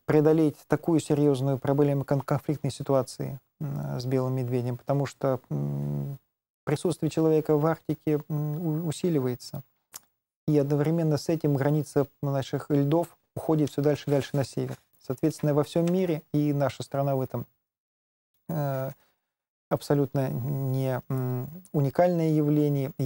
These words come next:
Ненецкий автономный округ в том числе, все больше и больше медведей остается в летний период, а иногда и на круглый год на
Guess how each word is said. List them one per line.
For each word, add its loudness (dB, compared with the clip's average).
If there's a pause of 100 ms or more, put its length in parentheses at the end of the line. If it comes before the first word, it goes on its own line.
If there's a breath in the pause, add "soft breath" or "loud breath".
Ненецкий -2
автономный -4
округ -4
в -20
том 0
числе, -2
все 0
больше 0
и -2
больше -2
медведей 0
остается -4 (220 soft breath)
в 2
летний 0
период, 0 (160)
а 0
иногда 0
и -2
на -4
круглый 0
год 0
на 0